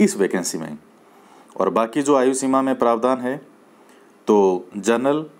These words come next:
और ईडब्ल्यूएस वर्ग की महिला अभ्यर्थियों को पाँच साल की छूट मिलेगी, सामान्य वर्ग की महिलाएं हैं उनको पाँच साल की छूट है ही, ईडब्ल्यूएस की महिलाएं हैं उनको भी पाँच साल की छूट है। एससी, एसटी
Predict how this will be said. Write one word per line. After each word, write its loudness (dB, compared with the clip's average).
और 0
ईडब्ल्यूएस 2
वर्ग 2
की 0
महिला 4
अभ्यर्थियों 0
को 2
पाँच 2
साल 0
की -2
छूट 0
मिलेगी, 0
सामान्य 0
वर्ग 2
की -2
महिलाएं 2
हैं -4
उनको 0
पाँच 2
साल 0
की -4
छूट 0
है 2
ही, 2
ईडब्ल्यूएस 2
की 0
महिलाएं 2
हैं -4
उनको 0
भी 0
पाँच 0
साल 0
की 0
छूट -2
है। -8
एससी, 2
एसटी 2